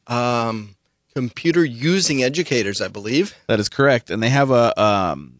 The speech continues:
Speaker 2: two conferences a year, one up north, uh, near Vallejo, and the second out in Palm Springs. And what this does is it brings together a whole bunch of computer using educators together to talk about what they're doing in the classroom,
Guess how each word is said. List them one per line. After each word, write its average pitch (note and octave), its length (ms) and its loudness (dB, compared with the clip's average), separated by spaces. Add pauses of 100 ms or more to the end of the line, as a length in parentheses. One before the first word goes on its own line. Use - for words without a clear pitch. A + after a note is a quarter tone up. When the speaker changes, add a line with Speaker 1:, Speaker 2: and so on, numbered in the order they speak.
Speaker 2:
two G#3 160 0
conferences A#2 600 0
a G2 40 -2
year, F#2 360 -2
one B2 360 0
up A2 180 0
north, A2+ 720 0
uh, F#2+ 480 0
near G2+ 460 -2
Vallejo, G#2 680 0 (420)
and G#2 160 -2
the G#2 60 -2
second A2 320 0
out E2 100 -4
in G2 60 -6
Palm G2+ 320 -4
Springs. G#2 480 -4
And A#2 120 0
what C3+ 140 0
this C3+ 160 -2
does C#3 240 -2
is B2+ 80 -6
it G#2+ 80 -4
brings C3 240 -2
together A#2+ 380 0
a A2+ 40 2
whole D#3 280 -2
bunch C#3 340 -2
of A2 340 0 (520)
computer A2 520 2
using A2+ 440 0
educators G#2+ 640 -6
together C3 640 0 (100)
to - 80 -6
talk F#3+ 260 -2
about C3+ 240 2
what B2 120 0
they're A#2 260 -2
doing B2+ 280 0
in A#2+ 60 0
the A2+ 60 -2
classroom, C#3+ 560 -2